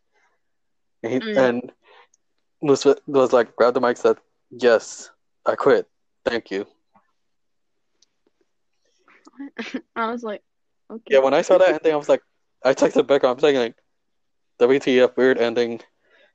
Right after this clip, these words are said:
Speaker 1: but good match." <laughs>
Speaker 2: It was, yeah, it was a good match. I mean, I, see, Jose,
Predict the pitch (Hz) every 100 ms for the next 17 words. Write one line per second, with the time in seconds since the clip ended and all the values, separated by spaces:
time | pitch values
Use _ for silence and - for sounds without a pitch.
0 | _ _ - 107 127 117 - - 185 190
1 | _ - - - - _ _ _ _ _
2 | _ _ _ _ _ _ _ _ _ _
3 | _ 233 233 233 262 208 _ 233 220 196
4 | 175 180 - - _ 254 320 330 _ -
5 | - - 285 - 285 - 311 _ - _
6 | _ _ _ - 302 277